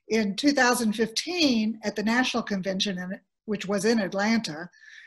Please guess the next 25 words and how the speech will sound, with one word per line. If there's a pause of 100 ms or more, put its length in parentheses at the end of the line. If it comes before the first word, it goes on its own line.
we
bestowed
the
National
Faith
and
Humanity
Award
to
him. (800)
And
I
understand
he
left
the
stage (240)
dancing
to
his
favorite
song,
which
was
Happy.